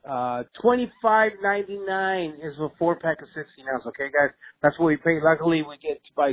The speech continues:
singles at six ninety-nine, which is fine. I can taste it and not enjoy it and what have you, and not feel bad. At least I get to untap that. Uh, let me see what else. Uh, we talked about that. I talked about the hazies.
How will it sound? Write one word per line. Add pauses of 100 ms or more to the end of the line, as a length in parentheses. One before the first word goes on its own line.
(140)
singles (560)
at (220)
six (120)
ninety-nine,
which
is (180)
fine.
I
can (100)
taste (100)
it
and
not
enjoy
it (260)
and
what
have
you,
and
not
feel
bad.
At
least
I
get
to
untap
that.
Uh, (960)
let
me
see
what
else. (260)
Uh,
we
talked
about
that.
I
talked
about
the
hazies.